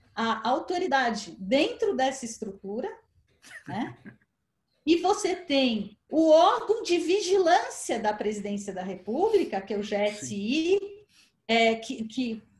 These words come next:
Speaker 1: que também, sob o G S I, está a bim, com essas atividades,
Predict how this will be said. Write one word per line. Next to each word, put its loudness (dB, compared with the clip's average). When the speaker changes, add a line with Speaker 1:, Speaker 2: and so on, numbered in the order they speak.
Speaker 1:
que -4
também, -2
sob 2
o -2
G -4
S -4
I, -6
está -2
a 0
bim, -4
com 2
essas 0
atividades, -4